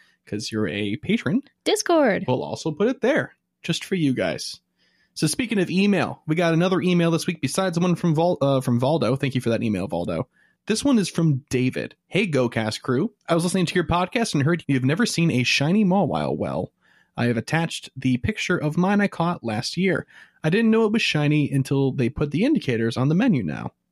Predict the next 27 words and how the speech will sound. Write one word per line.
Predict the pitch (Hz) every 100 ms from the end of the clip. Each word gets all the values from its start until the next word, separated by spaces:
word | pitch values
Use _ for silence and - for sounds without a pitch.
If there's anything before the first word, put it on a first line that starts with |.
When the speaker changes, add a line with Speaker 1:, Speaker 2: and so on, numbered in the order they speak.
| -
Speaker 1:
It |
was | 135
my | 147
first | 143 220 247 -
one, | 165 180 -
and | 139
it | 131
had | 120 131
just | 165 -
come | 156
out | 120
at | 123
the | -
time. | - - - - _ _ _ _ _ _
Also, | 151 151 185
I | 175
caught | - 170 147
a |
one | 135 123
hundred | 147 -
percent | - 175 -
Sneasel | - 185 262 - -
while | - 127
sitting | - 135
at | 131
a | 135
McDonald's." | 131 135 147